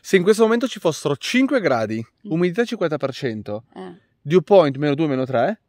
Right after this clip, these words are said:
Speaker 2: Ah, ma il dew point cambia?
Speaker 1: Eh, certo, in base alle temperature, all'umidità, eccetera, eccetera. Cosa
Speaker 2: Ti ho
Speaker 1: succederebbe?
Speaker 2: chiesto sempre quattro gradi, mi hai detto di sì.
Speaker 1: Ma no, quattro gradi in, con queste condizioni qua.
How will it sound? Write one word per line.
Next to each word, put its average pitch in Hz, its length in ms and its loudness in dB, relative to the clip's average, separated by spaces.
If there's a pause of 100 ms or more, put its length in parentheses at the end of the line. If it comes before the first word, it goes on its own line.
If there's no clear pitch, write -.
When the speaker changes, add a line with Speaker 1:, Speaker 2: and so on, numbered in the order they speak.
(120)
Speaker 2:
Ah, 370 80 -8
ma 359 100 2
il 311 60 2
dew 320 80 2
point 370 240 0
cambia? 320 360 -6
Speaker 1:
Eh, 160 120 -8
certo, 165 580 0
in 139 120 -6
base 123 240 -4
alle 120 160 -4
temperature, 123 500 -8
all'umidità, 113 280 -8
eccetera, 120 260 -10
eccetera. 135 380 -10 (360)
Cosa - 160 4
Speaker 2:
Ti 349 80 -4
ho 339 60 2
Speaker 1:
succederebbe? - 260 4
Speaker 2:
chiesto 320 220 2
sempre 370 220 0
quattro 392 280 -4
gradi, 302 320 -2
mi 262 100 0
hai 233 60 -6
detto 247 220 -8
di 240 120 -10
sì. 202 200 -12
Speaker 1:
Ma 151 80 -8
no, 196 140 -4
quattro 131 200 -6
gradi 170 160 -4
in, 165 60 -8
con 131 160 -12
queste 139 260 -10
condizioni 131 440 -8
qua. 165 180 -8